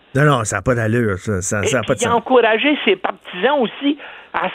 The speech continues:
Speaker 2: se rendre dans les bureaux de scrutin pour intimider les électeurs.
Speaker 1: Oui.
Speaker 2: Maintenant, est-ce que ça va avoir une influence sur le résultat,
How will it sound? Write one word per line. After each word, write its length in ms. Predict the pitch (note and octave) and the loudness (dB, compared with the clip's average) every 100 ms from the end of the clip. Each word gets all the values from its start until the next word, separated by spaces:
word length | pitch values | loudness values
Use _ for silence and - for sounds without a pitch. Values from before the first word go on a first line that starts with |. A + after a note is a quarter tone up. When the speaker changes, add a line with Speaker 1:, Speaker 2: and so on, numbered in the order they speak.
| - | -2
Speaker 2:
se 100 | A#3 | 0
rendre 340 | B3 C#4+ C#4+ | 2 0 0
dans 180 | F3+ F3 | 2 2
les 160 | E3+ E3+ | 4 2
bureaux 460 | C#3 G#3+ A#3 C#4 D4 | 2 2 4 4 2
de 60 | - | -2
scrutin 600 | - F3+ E3+ A#3 B3 C4 | -2 -2 0 2 4 2
pour 160 | - F3+ | 4 4
intimider 920 | E3 B3 B3+ - G3+ F#3 F3+ E3 C#4+ | 4 0 0 -4 -4 -2 -4 0 2
les 200 | C4+ G3 E3 | 2 0 4
électeurs. 880 | F3 D#3+ - - C3+ C#3+ - - - _ _ _ _ _ _ _ - - - - - | 4 4 2 0 2 2 0 -4 -10 _ _ _ _ _ _ _ -18 -18 -18 -16 -2
Speaker 1:
Oui. 240 | C3+ F#3 | 4 4
Speaker 2:
Maintenant, 400 | G#3 G3+ B3+ C4+ G3+ - | 4 -2 0 2 2 0
est-ce 220 | G#3+ A3 | -2 -2
que 160 | - G3 - | 0 0 2
ça 160 | F#3+ | 0
va 100 | G3 | 2
avoir 340 | F#3+ G3 B3 G#3+ | 4 4 4 2
une 200 | E3 F#3 | 0 0
influence 840 | A3+ - E3+ D#3 D#3+ F3+ F#3+ F3 - - - _ _ _ - - | 0 -2 2 4 4 0 -4 -10 -18 -20 -20 _ _ _ -16 -8
sur 500 | G#3 G#3 G#3+ G#3 G3 - - _ | 0 2 4 4 2 -2 -18 _
le 480 | A#2+ C#3+ F3 G3 G3 - | -4 4 6 6 4 4
résultat, 840 | C#3+ F3 D3 D#3+ C#3 F3 F3 F3+ | 2 2 -2 -8 0 2 2 0